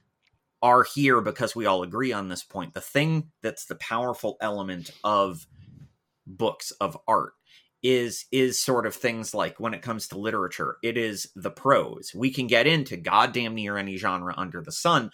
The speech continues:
because it's the prose that's the compelling thing. It's this, this conceptu-, the conceptual artistic flow. Genre in a lot of ways is more like the window dressing that, that tailors, like,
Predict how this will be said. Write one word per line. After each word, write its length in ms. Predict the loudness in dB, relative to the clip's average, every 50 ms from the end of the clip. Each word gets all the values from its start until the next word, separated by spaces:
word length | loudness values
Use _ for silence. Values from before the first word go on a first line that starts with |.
| -14 -20 -20 _ _
because 280 | -4 0 0 0 0
it's 180 | -2 -6 -4 -4
the 80 | -6 -6
prose 460 | -2 2 4 4 4 4 2 0 -6
that's 240 | -10 -12 -12 -10 -10
the 80 | -10
compelling 500 | -10 -10 -12 -4 -2 0 0 0 -2 -8
thing. 160 | -10 -14 -16
It's 160 | -16 -16 -16 -8
this, 280 | -6 -6 -6 -6 -8
this 300 | -8 -8 -8 -6 -6 -8
conceptu-, 680 | -10 -10 -12 -10 -4 -2 -2 -2 -2 -6 -12 -12 -6 -4
the 80 | -4 -4
conceptual 640 | -4 -4 -8 -6 0 0 0 0 2 -2 -2 0 0
artistic 500 | 0 -2 -2 -6 -10 -10 -10 -12 -14 -16
flow. 460 | -16 -8 -6 -6 -6 -6 -8 -16 -20 _ _ _ _ _ _ _ _ _ _ _
Genre 460 | 2 4 6 6 6 6 4 4 2 2
in 80 | 2
a 60 | 2
lot 240 | 2 2 2 2 2
of 80 | 0 0
ways 260 | 0 0 0 0 -2
is 160 | -6 -6 -6
more 220 | -8 -6 -6 -4 -2
like 200 | -2 -4 -4 -4
the 120 | -4 -4
window 400 | -4 -2 -4 -4 -2 -2 -2 -2
dressing 520 | -2 -2 -2 -2 -2 -2 -6 -6 -6 -4 -2
that, 180 | -2 -2 -2 -6 _ _ _ _ -10
that 220 | -8 -8 -8 -8
tailors, 600 | -6 -4 -2 -2 -2 -2 -4 -4 -4 -6 -6 -6
like, 180 | -8 -10 -10